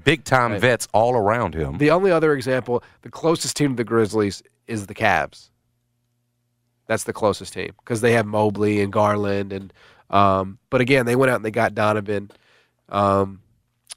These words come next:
Speaker 2: and they have Kevin Love. So
Speaker 1: Jared Allen's a vet.
Speaker 2: He, he is a vet.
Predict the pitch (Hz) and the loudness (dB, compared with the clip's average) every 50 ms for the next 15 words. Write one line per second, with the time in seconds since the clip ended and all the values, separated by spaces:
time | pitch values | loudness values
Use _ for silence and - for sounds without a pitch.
0 | _ - 107 104 101 104 104 104 - 131 117 110 104 101 95 95 95 95 95 - | _ -8 -4 0 2 2 2 0 0 -2 0 0 0 0 0 0 0 0 -2 -6
1 | - - 127 104 101 - - 120 143 147 123 127 135 113 87 87 87 117 135 - | -6 -4 -2 -2 0 2 2 2 2 2 0 0 0 -2 0 2 2 2 0 0
2 | - _ _ - 139 147 156 147 147 147 151 156 147 135 139 113 110 107 95 | -4 _ _ -6 -4 -4 -4 -4 -4 -4 -2 -2 -2 -4 -8 -14 -18 -20 -20